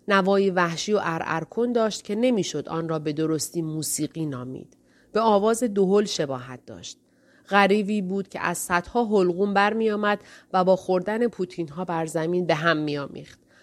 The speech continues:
و آدم را از وحشت می‌انباشت. پهلوی رنجبران سوکسه پیدا کرده و در خیابان نیمه شب با آواز مشهور تنهای خیال باطل بود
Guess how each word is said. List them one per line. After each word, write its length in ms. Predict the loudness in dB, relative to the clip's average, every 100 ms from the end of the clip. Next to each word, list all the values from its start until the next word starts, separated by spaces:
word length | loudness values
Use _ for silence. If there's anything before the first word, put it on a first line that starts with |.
| _ 2
و 40 |
آدم 360 | 4 4 0 -2
را 100 | -4
از 240 | -6 -4 -4
وحشت 520 | -4 -4 -6 -6 -6
می‌انباشت. 720 | -6 -6 -8 -10 -14 -16 -20 _ _ _ _ _ _
پهلوی 460 | 4 4 4 4 4
رنجبران 680 | 4 2 0 0 0 0 -4 -10 _ _
سوکسه 520 | -8 -8 -6 0 0
پیدا 380 | 0 -2 -2 -8
کرده 440 | -8 -10 -6 -6
و 100 | -4
در 140 | -4 -4
خیابان 540 | -2 2 2 2 -2 -4 -16 -8
نیمه 260 | -2 0 0
شب 220 | 0 -2
با 200 | 2 2
آواز 500 | 2 0 2 0 0
مشهور 840 | 0 -2 -2 -6 -4 -2 0 -2 -6 _ _
تنهای 680 | 2 2 2 0 -2 0 -2
خیال 460 | -2 -4 -2 0 -2
باطل 480 | -2 -6 -4 -6
بود 260 | -4 -4